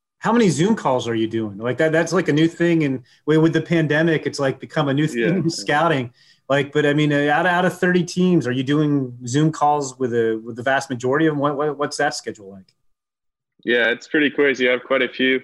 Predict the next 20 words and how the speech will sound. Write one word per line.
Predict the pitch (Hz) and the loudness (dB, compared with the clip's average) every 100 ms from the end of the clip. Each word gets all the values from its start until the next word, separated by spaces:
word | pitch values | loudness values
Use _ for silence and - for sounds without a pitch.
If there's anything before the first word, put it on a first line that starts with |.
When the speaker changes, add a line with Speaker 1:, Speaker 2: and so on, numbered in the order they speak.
| - | -6
Speaker 2:
I | |
think | 117 127 | -8 -4
I | 117 117 | -2 0
have | 117 113 98 | 0 0 -4
seven | - 123 120 | -4 -2 -2
lined | 120 117 | -2 -2
up | 117 - | -2 -4
in | |
the | 120 | -4
next | 113 110 - | -4 -6 -6
ten | 120 | -2
days | 113 113 107 | 0 2 0
or | |
so. | 104 - 101 | -2 -2 -2
So | 98 - 101 101 _ _ _ _ _ _ _ | -2 -2 -2 -2 _ _ _ _ _ _ _
it's | 113 | -6
a | |
pretty | - 139 | 0 0
busy | 127 131 | 2 0
schedule. | - 123 104 101 | 0 0 0 -4